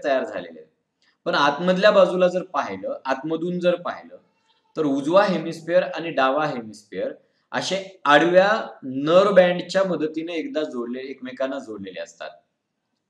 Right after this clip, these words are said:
ट्रान्सव्हर्स नर्व्ह बँडच्या मदतीने एकमेकांना जोडलेले असतात. And these transverse nerve bands are called as corpus callosum. त्यामुळे इथं जी diagram आहे मध्ये काढलेली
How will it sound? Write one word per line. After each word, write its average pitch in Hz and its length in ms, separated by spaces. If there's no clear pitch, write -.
ट्रान्सव्हर्स 180 760
नर्व्ह 180 280
बँडच्या 175 460
मदतीने 160 500
एकमेकांना 139 640
जोडलेले 117 440
असतात. 110 400
And 113 240
these 202 200
transverse 135 600
nerve 113 280
bands 117 380
are 107 160
called 107 180
as - 80
corpus 135 420
callosum. 90 500
त्यामुळे 175 240
इथं 170 260
जी 214 140
diagram 180 400
आहे 156 180
मध्ये 131 300
काढलेली 104 540